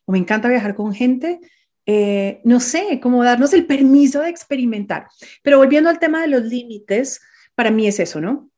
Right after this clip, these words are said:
Te debes conocer primero. Debes saber qué es un sí y qué es un no.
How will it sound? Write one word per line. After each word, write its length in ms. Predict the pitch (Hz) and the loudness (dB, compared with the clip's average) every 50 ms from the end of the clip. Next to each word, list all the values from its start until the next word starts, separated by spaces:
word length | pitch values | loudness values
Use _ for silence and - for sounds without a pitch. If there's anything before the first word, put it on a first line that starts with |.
| _ _ _ _ _ _ _ _ _ _ _ _ _ _ - - _ _ _ _ _ _ _ _ _ _ _ _ - | _ _ _ _ _ _ _ _ _ _ _ _ _ _ -20 -20 _ _ _ _ _ _ _ _ _ _ _ _ 0
Te 140 | - 220 202 | 2 2 2
debes 480 | 180 175 233 285 330 349 330 - - | 4 4 4 4 6 4 2 0 0
conocer 440 | - 220 208 190 175 170 185 180 175 | -4 -4 -4 -4 -4 -6 -6 -8 -8
primero. 520 | - - 165 147 - - - - 190 _ _ _ _ _ _ _ _ _ - | -8 -6 -6 -6 -6 -8 -10 -14 -16 _ _ _ _ _ _ _ _ _ -2
Debes 220 | - 196 226 233 | 0 2 2 2
saber 600 | - - 262 226 214 208 220 247 285 320 330 - | 2 2 2 2 4 6 6 6 4 4 2 -2
qué 180 | - - 262 247 | -2 0 0 0
es 120 | 240 240 - | 0 0 -2
un 100 | 262 247 | -4 -4
sí 260 | 247 - 254 254 262 | -4 -4 -6 -6 -6
y 60 | 247 | -6
qué 160 | - - 208 214 | -6 -6 -6 -6
es 160 | 208 208 - | -6 -6 -6
un 140 | 214 220 240 | -2 -2 0
no. 200 | 285 349 - | 0 -2 -4